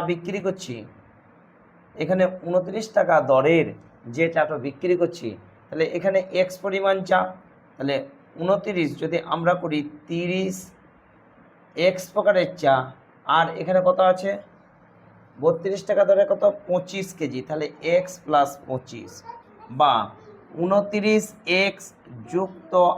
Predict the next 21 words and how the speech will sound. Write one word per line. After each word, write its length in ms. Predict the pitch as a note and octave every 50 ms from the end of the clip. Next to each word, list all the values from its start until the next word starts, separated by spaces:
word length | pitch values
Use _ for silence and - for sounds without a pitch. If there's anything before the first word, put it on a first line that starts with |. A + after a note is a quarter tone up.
| - C#3+ C#3+ D3+
আটশো 380 | D#3 - - - - F3+ F3+ F3+ F3+ E3+ -
সমান 240 | - F#3 F3+ F#3 F3+ F3
হচ্ছে 220 | E3+ E3 E3 D#3 D3+ D3+ D3+ - - -
তিরিশ 460 | - E3+ F3+ F3 G3+ G3+ G#3 G#3 G3+ - - - - - D#3+ E3+ E3 D3+
এক্স 240 | C#3+ C3+ - - - - - _ _ _ _ _ _ _ _ _ _ _ -
প্লাস 360 | C3 C3 B2+ A#2+ A#2 A2+ A2+ - - - _ _ _ _ _ - -
সাতশো 500 | F3+ F3 F3 F3 F3 - - - F3 E3 D#3+ D#3+ E3 -
পঞ্চাশ। 580 | C#3+ C3+ C3 B2 A#2 - D3+ D3 D3 C3+ A#2 - - - - _ _ _ _ _ _
তাহলে 160 | - D#3+ F3 F3+
এখানে 240 | E3+ F3 F3 D#3 C3 B2 A#2+ A2+ - - - - - _ - C#3+ D#3+
ঊনত্রিশ 600 | F3+ F#3+ G3+ G3+ G3 - G#3+ G#3 A3 A3+ A3+ - - - - - E3+ F3 F3+ F#3
এক্স 220 | F#3 F3+ - - - - - - B2 C3
মাইনাস 560 | C#3+ E3 F3 F3+ F3+ F3 E3+ E3+ E3 E3 E3 - - - - -
তিরিশ 340 | D#3+ D#3+ D#3+ E3+ E3+ E3 E3+ E3+ D#3+ D#3+ D#3+
এক্স 160 | D#3 D#3 - -
সমান 200 | - C3+ C3+ C3 B2+
হচ্ছে 200 | B2 A#2+ - A#2+ A#2 A#2 A#2 - -
সাতশো 540 | - C#3 D3 D3+ - - - - - D3+ C#3+ C3+ C3+ C3+ -
পঞ্চাশ 540 | A#2+ B2 B2 B2+ B2 - - C#3 C#3+ D3 - - - - _ _ _ _ _ _ - A2+ A#2
মাইনাস 580 | B2 B2 B2+ C3 C#3 C3+ C3 C3 B2+ B2+ B2+ B2+ - - _ - A2+ A#2
আটশো, 400 | A#2 - - - - - F2+ F2+